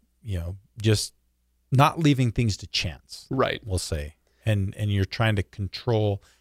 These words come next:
Speaker 1: everything that you can. The, the, the way that I always justified, like, being willing to get out of a truck multiple times when there's other people waiting on me to make sure I wasn't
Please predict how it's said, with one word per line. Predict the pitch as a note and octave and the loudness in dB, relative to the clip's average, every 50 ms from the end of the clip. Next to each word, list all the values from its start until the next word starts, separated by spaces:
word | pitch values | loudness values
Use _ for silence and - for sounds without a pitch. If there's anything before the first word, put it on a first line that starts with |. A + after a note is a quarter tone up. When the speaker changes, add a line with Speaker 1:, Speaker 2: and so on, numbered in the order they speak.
| _ _ _ | _ _ _
Speaker 1:
everything | A2+ A2 G2 G2 F#2+ F2 - G#2 G2 | 2 2 4 4 2 2 0 -4 -6
that | F#2 - | -6 -6
you | E2+ F#2 | -8 -8
can. | - - - G#2+ G2 F2+ E2+ E2 - _ _ _ _ - _ | -10 -6 -4 -2 -2 -2 -4 -6 -10 _ _ _ _ -18 _
The, | - C3+ C3+ D3+ - | -10 -6 -4 -4 -4
the, | G3 A#2+ B2+ A#2+ - _ _ - | 0 0 0 0 0 _ _ 0
the | C3 B2+ | 0 2
way | A#2 C3+ F3+ G#3 | 4 6 6 6
that | G#3 D#3+ D3 - - | 6 6 2 2 4
I | A2 A#2+ C3+ C3+ | 6 6 6 6
always | B2+ - - A2 A2+ A#2+ A#2+ B2 B2 A2+ G2+ - | 4 2 2 4 4 6 6 6 4 4 2 -2
justified, | - - A#2+ A2 - - - A2 - - - G#2+ G#2+ G#2+ A2 G#2+ G#2+ | 0 2 4 4 4 2 -2 -4 -2 0 0 2 4 2 2 0 0
like, | A2 G#2 G2 F#2 F#2+ - _ _ _ _ - G2+ - | -2 0 0 0 -2 -4 _ _ _ _ -18 -4 0
being | - A2 G#2+ G#2+ G#2+ | 4 4 6 6 6
willing | G#2 G2+ G#2 G#2+ G2 | 6 6 6 6 4
to | F#2+ | 2
get | F2 G2 G2 G2+ | 2 4 4 6
out | F#2+ G2+ | 6 6
of | G2+ F#2 | 4 4
a | F#2+ | 2
truck | - - - A2+ G#2+ - - | -2 0 2 2 2 2 0
multiple | G2+ G2+ G2 G2 - A2 G2+ G2+ | 0 0 0 0 0 -2 -4 -4
times | G2 - - G#2 G2 F#2+ F#2+ G2+ G#2 G2+ - - - _ | -4 0 0 2 2 2 2 2 0 0 -4 -6 -12 _
when | - A2+ G#2+ G2+ G2+ G2 F2+ F2 - _ _ _ _ | -4 0 2 2 2 2 0 -2 -4 _ _ _ _
there's | - A#2+ G#2 | -2 -2 0
other | G#2+ A#2 A#2+ A2 G#2+ | 2 2 4 4 4
people | - - - A2 - G#2 F#2+ | 2 2 0 2 2 2 4
waiting | F#2+ G2 G2+ G2 G2+ G2+ | 4 6 6 6 4 4
on | G2 G2 F#2+ | 4 4 4
me | G2 G2+ G2+ | 4 4 2
to | F#2+ F2+ | 2 2
make | F2+ G2 F#2+ - | 2 0 0 -2
sure | - - G#2 | 0 2 2
I | G2+ | 2
wasn't | F#2+ G2+ G2+ G2 F#2+ - | 2 2 0 -2 -4 -10